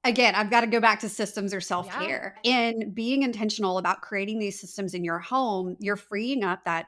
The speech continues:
Speaker 1: mental space for yourself. You're teaching your girls from an early age, something that they're not
Speaker 2: Yeah.
Speaker 1: taught in school.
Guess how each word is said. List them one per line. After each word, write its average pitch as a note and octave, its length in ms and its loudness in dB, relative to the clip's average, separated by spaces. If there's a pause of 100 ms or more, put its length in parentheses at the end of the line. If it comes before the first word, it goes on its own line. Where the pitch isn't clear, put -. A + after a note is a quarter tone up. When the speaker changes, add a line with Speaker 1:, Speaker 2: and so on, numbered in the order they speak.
Speaker 1:
mental F#3+ 320 -2
space E3+ 400 -6
for - 100 -12
yourself. F3+ 680 -2 (220)
You're G3+ 180 0
teaching A#3+ 440 -4
your A#3+ 140 0
girls F3+ 380 0
from G3 160 -4
an F3+ 160 -2
early F#3+ 340 -4
age, E3+ 340 -6
something - 300 0
that - 140 -2
they're G3+ 80 0
not F#3 240 2
Speaker 2:
Yeah. G3 60 -12
Speaker 1:
taught F#3 160 2
in C4+ 100 -2
school. F3+ 440 -8